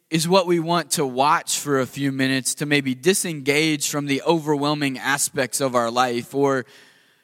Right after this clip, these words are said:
the, "Can I stop thinking for a minute and make this super easy for me to have this perfect picture of what bliss would look like?" Maybe it's a good getaway place, but it's actually not what we want,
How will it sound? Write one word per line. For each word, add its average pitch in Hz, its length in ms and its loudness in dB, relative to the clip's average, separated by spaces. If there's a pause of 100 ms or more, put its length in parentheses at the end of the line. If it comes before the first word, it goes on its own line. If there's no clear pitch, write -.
the, 147 480 2
"Can 190 200 2
I 170 120 2
stop 190 340 0
thinking 190 500 -2
for 170 240 0
a 160 80 0
minute 165 360 0
and 147 160 -4
make 185 180 2
this 175 240 0
super 208 500 -2
easy 180 380 -2
for 156 220 -6
me 151 200 -4
to 143 140 -2
have 143 300 -2
this 139 320 0 (380)
perfect 208 680 0
picture 123 640 -4 (400)
of 147 220 0
what 147 280 2
bliss 175 400 0
would 147 200 -4
look 180 260 -2
like?" 135 260 0
Maybe 220 420 0
it's 165 160 -2
a 151 40 -6
good 143 320 -2
getaway 139 480 0
place, 120 400 -4
but 175 160 -4
it's 180 160 -4 (100)
actually 240 460 0
not 170 260 0
what 156 140 2
we 135 140 -4
want, 147 340 0